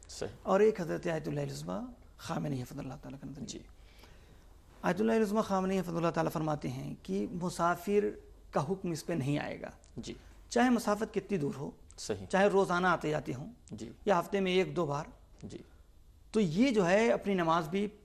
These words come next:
Speaker 2: قصر پڑھیں گے،
Speaker 1: صحیح۔
Speaker 2: روزے بھی نہیں رکھ سکتے،
Speaker 1: نہیں رکھ سکتے۔
Speaker 2: نہیں رکھ
Speaker 1: جی۔
Speaker 2: سکتے۔ لیکن اور دوسرے مراجع کے نزدیک
Speaker 1: جی۔
Speaker 2: اگر مسافت شرعی ہے،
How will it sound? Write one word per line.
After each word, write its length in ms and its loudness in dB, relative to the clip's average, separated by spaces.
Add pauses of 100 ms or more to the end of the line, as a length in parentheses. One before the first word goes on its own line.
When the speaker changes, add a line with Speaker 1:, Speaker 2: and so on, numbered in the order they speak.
(140)
Speaker 2:
قصر 220 0
پڑھیں 300 0
گے، 80 -2
Speaker 1:
صحیح۔ 360 -10
Speaker 2:
روزے 280 4
بھی 100 2
نہیں 160 4
رکھ 140 -4
سکتے، 160 -14
Speaker 1:
نہیں 140 0
رکھ 140 -6
سکتے۔ 340 -14
Speaker 2:
نہیں 140 0
رکھ 140 -8
Speaker 1:
جی۔ 60 -8
Speaker 2:
سکتے۔ 180 -16 (600)
لیکن 200 4
اور 140 4
دوسرے 380 0
مراجع 420 2
کے 120 -6
نزدیک 520 -4
Speaker 1:
جی۔ 240 -12 (240)
Speaker 2:
اگر 260 4
مسافت 480 -2
شرعی 400 -2
ہے، 180 -10